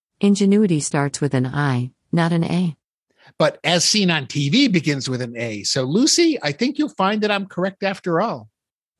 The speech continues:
Speaker 1: Touche, Tim. Touche.
Speaker 2: In the latest episode, Retro Bassin' fishes in central Texas farm ponds to catch some lunker bass, but not with just any old lure. They fish with some great gimmick lures,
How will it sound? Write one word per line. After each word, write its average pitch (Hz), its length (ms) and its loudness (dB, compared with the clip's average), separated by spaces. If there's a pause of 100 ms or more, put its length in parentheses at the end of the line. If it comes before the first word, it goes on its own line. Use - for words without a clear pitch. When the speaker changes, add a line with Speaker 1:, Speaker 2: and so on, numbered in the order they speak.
Speaker 1:
Touche, 214 400 2
Tim. 131 400 -2 (540)
Touche. 226 280 0
Speaker 2:
In - 1160 -2
the 165 60 4
latest 247 360 4
episode, 143 560 -2 (360)
Retro 214 280 2
Bassin' 160 720 -2
fishes 202 320 0
in 135 200 -8
central 208 460 -2
Texas 196 460 -6
farm 151 340 0
ponds 113 520 -8 (240)
to 143 80 -2
catch - 260 0
some 127 160 2
lunker 143 500 0
bass, 117 520 -4 (500)
but 156 160 -2
not 262 300 0
with 254 120 2
just - 280 0
any 170 200 2
old 151 200 2
lure. 131 420 0 (380)
They 220 240 4
fish 156 520 -2 (140)
with 147 100 -2
some 139 220 -2
great 160 460 0
gimmick 143 340 -6
lures, 101 460 -10